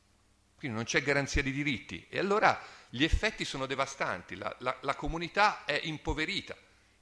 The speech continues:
i, i greggi che si aggirano sono scheletriti, non, non, non danno nutrimento, non danno latte. Non,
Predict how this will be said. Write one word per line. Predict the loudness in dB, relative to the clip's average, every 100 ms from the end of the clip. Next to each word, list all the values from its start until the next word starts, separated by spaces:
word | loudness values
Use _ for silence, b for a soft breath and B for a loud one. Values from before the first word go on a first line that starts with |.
| _ _
i, | -14 -12 -8
i |
greggi | -2 2 2 2 0 -2
che | -2
si | -2
aggirano | -2 -2 -4
sono | -4 -4
scheletriti, | -4 -4 -2 -2 -4 -6 -6 -8 -10
non, | -10
non, | -10 -10
non | -10 0
danno | 0 0
nutrimento, | -6 -6 -4 -2 -2 -2
non | -2
danno | 0 0 2
latte. | 4 4 0 -6
Non, | -8 -8